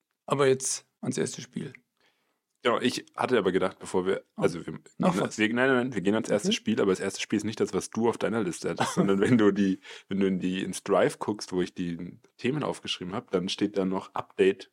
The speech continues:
Speaker 2: Blockbuster. Ah, hab ich
Speaker 1: Oh,
Speaker 2: gedacht,
Speaker 1: das ist, ja,
Speaker 2: können wir
Speaker 1: das ist
Speaker 2: mal
Speaker 1: natürlich
Speaker 2: einschieben.
Speaker 1: der, das ist eine gute Idee.
Speaker 2: Ja, und, ähm, wir müssen erstmal sagen, was Blockbuster ist. Das ist
Speaker 1: Da
Speaker 2: der
Speaker 1: kommt keiner drauf.
Speaker 2: Arbeitstitel von unserem neuen Spiel. Und wir hoffen, dass es so ein bisschen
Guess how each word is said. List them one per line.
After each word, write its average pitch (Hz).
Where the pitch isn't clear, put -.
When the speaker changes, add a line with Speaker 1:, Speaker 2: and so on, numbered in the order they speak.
Speaker 2:
Blockbuster. -
Ah, 110
hab -
ich 180
Speaker 1:
Oh, 190
Speaker 2:
gedacht, 117
Speaker 1:
das 123
ist, 226
ja, 135
Speaker 2:
können 113
wir 104
Speaker 1:
das 101
ist 101
Speaker 2:
mal 117
Speaker 1:
natürlich 143
Speaker 2:
einschieben. 170
Speaker 1:
der, -
das 165
ist 190
eine 220
gute 180
Idee. -
Speaker 2:
Ja, -
und, 104
ähm, 104
wir 107
müssen 104
erstmal 101
sagen, 92
was 92
Blockbuster 95
ist. -
Das 92
ist 113
Speaker 1:
Da 92
Speaker 2:
der 90
Speaker 1:
kommt -
keiner 82
drauf. -
Speaker 2:
Arbeitstitel 101
von 92
unserem 90
neuen 90
Spiel. 101
Und 95
wir 95
hoffen, 104
dass 98
es 95
so 104
ein 87
bisschen 104